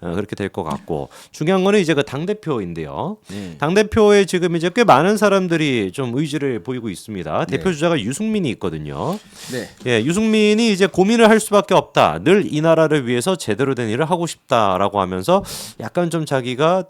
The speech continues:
Speaker 1: 어, 전당대회 출마에 대한 좀 뜻을 밝혔는데 어떻게 보십니까, 교수님?
Speaker 2: 그러니까 지금까지 나라를 위해 제대로 된 일을 한 번도 한 적이 없는데
Speaker 1: 네.
Speaker 2: 지금 갑자기 하겠다는 거는 난 좀 이해가 안 갑니다. <laughs> 아니, 우리가 어떻게 믿어? 그 사람 과거를 봐야 미래 보고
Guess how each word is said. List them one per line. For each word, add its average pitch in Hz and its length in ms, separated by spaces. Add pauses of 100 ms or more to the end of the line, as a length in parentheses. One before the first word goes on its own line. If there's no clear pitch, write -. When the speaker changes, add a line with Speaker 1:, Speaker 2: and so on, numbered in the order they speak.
Speaker 1:
어, 95 160
전당대회 123 460
출마에 139 420
대한 107 240
좀 107 180
뜻을 147 300
밝혔는데 101 480
어떻게 113 220
보십니까, 87 400
교수님? 82 360 (160)
Speaker 2:
그러니까 170 180
지금까지 185 580
나라를 147 340
위해 139 140
제대로 123 320
된 127 180
일을 104 180
한 175 160
번도 175 200
한 151 100
적이 139 180
없는데 90 600
Speaker 1:
네. 90 60 (280)
Speaker 2:
지금 135 220
갑자기 190 500
하겠다는 143 540
거는 113 240
난 160 160
좀 220 160
이해가 165 280
안 101 80
갑니다. 92 540 (440)
<laughs> 120 560
아니, 165 220
우리가 165 260
어떻게 127 340
믿어? 117 260
그 - 100
사람 185 200
과거를 180 540
봐야 127 300
미래 135 240
보고 139 560